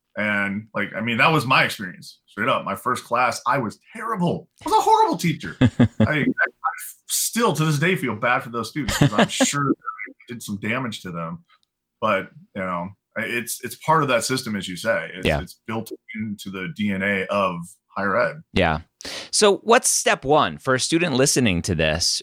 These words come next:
Speaker 2: who wants to improve and recognizes potentially that what they're doing now isn't working?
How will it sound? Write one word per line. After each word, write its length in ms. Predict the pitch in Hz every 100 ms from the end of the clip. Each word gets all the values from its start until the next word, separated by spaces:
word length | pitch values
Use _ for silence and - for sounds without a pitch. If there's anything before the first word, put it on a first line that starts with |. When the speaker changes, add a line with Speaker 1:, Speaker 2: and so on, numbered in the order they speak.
| -
Speaker 2:
who 480 | 120 120 117 107 101 _ _ _ _
wants 720 | - 110 104 113 127 - - -
to 220 | - 95 87
improve 760 | 87 - - 202 143 104 101
and 180 | 101 95
recognizes 800 | 123 - 95 98 90 85 90 85
potentially 540 | - - 87 - 85
that 120 | 80
what 160 | - 82
they're 120 | 90
doing 240 | 82 85 82
now 280 | 85 82 - -
isn't 340 | 95 87 -
working? 560 | 98 139 160 101 87